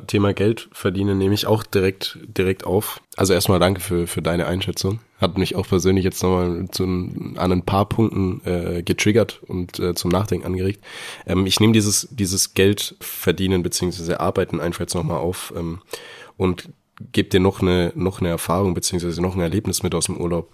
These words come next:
Ähm, wir waren ja recht, recht häufig essen und, äh, am dritten Tag in Genua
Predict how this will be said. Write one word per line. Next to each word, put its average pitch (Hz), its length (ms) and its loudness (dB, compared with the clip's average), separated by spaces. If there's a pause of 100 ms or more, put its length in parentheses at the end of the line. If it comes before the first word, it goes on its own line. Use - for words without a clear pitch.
Ähm, 85 380 -6
wir 85 120 0
waren 85 120 4
ja 87 100 4
recht, 87 360 -4
recht - 260 -4
häufig 92 340 2
essen 98 360 0 (280)
und, 85 540 -6
äh, 85 220 -4
am 85 180 -6
dritten 92 340 -2
Tag 92 300 -2
in 90 120 0
Genua 90 600 0